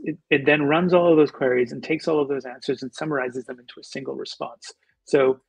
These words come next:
that response can be, uh, a single answer, or it can be a multimodal response, including text and images. Uh,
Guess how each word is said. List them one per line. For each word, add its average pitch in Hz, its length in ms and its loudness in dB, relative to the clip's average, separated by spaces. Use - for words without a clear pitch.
that - 200 0
response 139 420 -2
can 139 180 -6
be, 123 320 -2
uh, 131 300 -6
a - 40 -14
single 151 300 0
answer, 170 340 4
or 151 100 4
it 139 60 -2
can 143 140 -8
be 139 100 -2
a 131 60 -2
multimodal 123 540 -4
response, 123 480 -8
including 127 360 -6
text - 360 -8
and 127 220 -10
images. 127 460 -14
Uh, 135 360 2